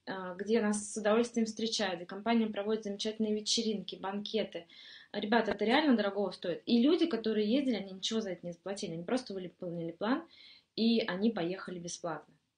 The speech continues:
Круто же, да? Где вам еще скажут, а, «Выполните план и поедьте»? Вот вы видите вверху фотографию, да? Это фотография джакузи с панорамными окнами, ребят. Мы плывем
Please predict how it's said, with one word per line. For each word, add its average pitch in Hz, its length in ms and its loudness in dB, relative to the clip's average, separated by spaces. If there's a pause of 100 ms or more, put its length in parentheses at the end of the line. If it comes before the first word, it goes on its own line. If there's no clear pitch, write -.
(140)
Круто 330 300 0
же, 208 280 -2
да? 240 200 -2
Где 240 260 4
вам 196 180 0
еще 220 220 0
скажут, 254 440 -2 (360)
а, 180 240 -2
«Выполните 247 500 4
план 185 300 -6
и - 20 -10
поедьте»? 185 480 -4
Вот 190 120 -10
вы 220 80 -2
видите 220 280 -2
вверху 214 300 -4
фотографию, 214 640 -2
да? 220 240 -2 (340)
Это 220 220 -2
фотография 208 840 0
джакузи 220 800 4 (440)
с - 80 -20
панорамными 240 580 8
окнами, 220 520 2
ребят. 185 360 -2
Мы 220 140 0
плывем 247 480 6